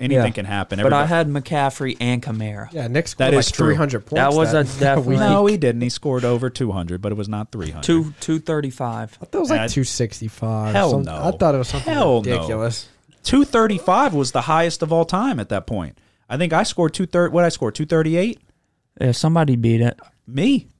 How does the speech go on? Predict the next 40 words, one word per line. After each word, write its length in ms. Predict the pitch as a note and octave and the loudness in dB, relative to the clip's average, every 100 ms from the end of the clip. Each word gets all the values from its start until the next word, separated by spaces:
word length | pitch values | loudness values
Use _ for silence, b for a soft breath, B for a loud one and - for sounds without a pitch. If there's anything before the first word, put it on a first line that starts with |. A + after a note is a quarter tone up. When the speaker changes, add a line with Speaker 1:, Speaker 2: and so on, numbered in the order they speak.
| _ _ _ _ _ _ C#3+ | _ _ _ _ _ _ -2
Speaker 1:
Just 280 | D#3 G3+ | 0 2
this, 180 | A#3 - | 0 2
uh, 80 | D#3 | 2
Speaker 2:
<laughs> 80 | C3 | 4
Speaker 1:
this 200 | G3 G#3 | 2 2
past 320 | A3+ A3 - | 2 2 2
week. 240 | A3 D4+ - - _ _ _ _ _ _ _ _ _ - | 2 2 0 -10 _ _ _ _ _ _ _ _ _ -18
I 40 | B2+ | -4
took, 240 | F#3 F3+ | -2 -2
I 80 | C#3+ | -2
took 200 | G3 F3 | -4 -2
back. 240 | F#3+ G3 D3+ | -2 -2 -2
I'm 160 | D3+ | 2
Speaker 2:
Dude, 160 | F3+ D#3+ | 4 4
Speaker 1:
coming 40 | C#3 | 4
Speaker 2:
I 40 | |
Speaker 1:
back. 80 | G3+ | 4
Speaker 2:
woulda 180 | F#3 E3 | 4 4
had 220 | E3 D3 | 4 4
two 140 | E3 D#3 | 2 4
hundred. 180 | E3 - | 2 2
I 140 | E3+ | 0
forgot 340 | G3+ E3 D#3 D3+ | 0 0 0 0
to 80 | |
play 220 | C#3 D#3+ D3+ | 0 2 4
Robert 340 | D3 C#3 B2+ | 4 2 2
Woods. 280 | D3 D3+ A#2+ | 2 2 4
I 100 | C#3+ | 4
woulda 200 | D#3+ C3+ | 4 4
had 200 | C#3 B2+ | 2 2
two 140 | C3+ | 2
hundred 280 | B2+ A#2+ A2+ | 2 0 0
Speaker 1:
Yeah. 40 | - | 0
Speaker 2:
points. 300 | C3 A2+ G#2 | 0 0 -2
Speaker 1:
Yeah, 60 | |
you 140 | F2+ F2+ | -2 -4
did 180 | F#2 - | -6 -6
text 240 | F2+ - | -8 -8
me 100 | D#2+ | -10
that. 280 | D2+ D2 | -8 -10